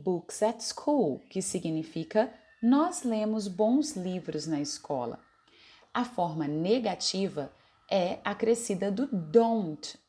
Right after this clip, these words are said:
entre o sujeito e o verbo da ação, tendo, portanto, a frase "We don't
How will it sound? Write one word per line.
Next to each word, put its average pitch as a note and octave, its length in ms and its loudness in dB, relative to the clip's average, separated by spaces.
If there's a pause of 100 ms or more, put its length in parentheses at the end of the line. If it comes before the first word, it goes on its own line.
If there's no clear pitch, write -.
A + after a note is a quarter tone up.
(140)
entre D#3+ 400 -4
o C#3 40 -4
sujeito B3+ 720 0 (240)
e C4 140 4
o D4+ 60 0
verbo G#3 340 2
da G#3+ 180 -2
ação, F3 440 -4 (500)
tendo, F3+ 240 0
portanto, E3 580 -4
a D#3+ 60 -2
frase F#3+ 580 -2 (320)
"We D#3+ 180 -2
don't A3 800 2